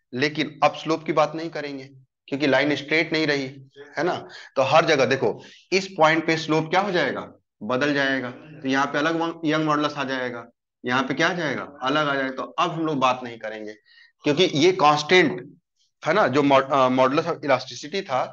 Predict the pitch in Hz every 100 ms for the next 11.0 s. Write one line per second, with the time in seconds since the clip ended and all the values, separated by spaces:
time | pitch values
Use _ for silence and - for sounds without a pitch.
0 | - _ _ - 127 139 175 196 160 -
1 | 123 - 180 160 170 - 156 143 139 175
2 | 180 170 - 175 180 180 180 196 160 135
3 | - 113 107 - 101 _ _ _ - -
4 | - _ _ _ 127 131 147 139 143 147
5 | 143 127 170 - - _ _ _ - 147
6 | 175 160 143 143 131 131 127 - - _
7 | _ 127 123 120 - 123 143 151 151 -
8 | 156 127 117 117 135 151 151 151 160 160
9 | 185 185 135 139 151 139 123 185 - _
10 | _ _ _ _ 117 113 113 101 95 95